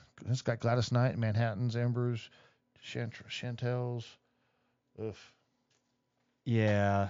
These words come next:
Speaker 1: Any-,
Speaker 2: So, so
Speaker 1: if
Speaker 2: when
Speaker 1: anybody wants any of these, send me your address. I'll
Speaker 2: So
Speaker 1: send
Speaker 2: when
Speaker 1: it.
Speaker 2: you go into a record store, you, you know, they, they sell the albums up top, and then there's those boxes on the bottom, uh, and that's what, that's kinda what I think they put in these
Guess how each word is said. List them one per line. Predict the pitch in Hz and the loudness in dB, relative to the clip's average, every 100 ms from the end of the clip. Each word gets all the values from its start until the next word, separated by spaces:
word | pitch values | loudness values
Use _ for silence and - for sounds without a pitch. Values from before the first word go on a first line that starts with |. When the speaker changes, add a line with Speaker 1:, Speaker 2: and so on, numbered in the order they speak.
| - | -4
Speaker 1:
Any-, | - | -10
Speaker 2:
So, | 170 165 | 4 4
so | 151 175 | 6 6
Speaker 1:
if | |
Speaker 2:
when | 180 | 6
Speaker 1:
anybody | 185 185 165 | 8 8 8
wants | 165 151 | 6 6
any | 127 | 4
of | 123 117 | 6 4
these, | 113 | 2
send | - 147 | -2 0
me | 143 | 2
your | 123 | 2
address. | 123 117 117 | 2 0 -4
I'll | |
Speaker 2:
So | 135 | 2
Speaker 1:
send | 165 | 4
Speaker 2:
when | 180 | 6
Speaker 1:
it. | 208 | 4
Speaker 2:
you | |
go | 170 214 214 | 6 6 6
into | 185 165 | 6 8
a | 127 | 8
record | 113 135 135 113 - | 8 6 6 -2 -4
store, | - 98 92 85 92 110 - _ | -2 0 2 0 0 -2 -10 _
you, | 131 120 | 2 2
you | 87 117 | 6 6
know, | 117 | 8
they, | 113 113 | 8 6
they | 107 117 | 6 4
sell | - 156 147 | 6 6 8
the | 127 117 110 - - | 6 4 0 -8 2
albums | 117 123 120 110 101 - _ - - - | 6 8 6 2 -2 -6 _ -20 -14 4
up | 120 - | 4 4
top, | 131 135 104 92 - - | 4 6 6 2 -2 -6
and | 131 113 | 0 2
then | 113 | 4
there's | 110 104 95 | 4 4 4
those | 107 92 | 4 4
boxes | 101 117 123 120 107 113 | 6 6 6 0 -2 -2
on | 110 104 | 0 0
the | 98 | 4
bottom, | 101 110 117 127 123 127 _ _ _ _ _ - - _ - | 6 8 8 4 0 -8 _ _ _ _ _ -20 -20 _ 2
uh, | 95 92 92 | 4 4 2
and | 101 | 4
that's | 110 110 | 4 2
what, | - 107 | 0 4
that's | 110 - | 4 6
kinda | 117 104 | 4 6
what | 101 | 4
I | 98 | 4
think | 95 104 92 | 2 -2 -2
they | |
put | 87 - 101 | 0 4 4
in | 95 90 | 4 0
these | 92 87 85 - | -2 -2 -6 -10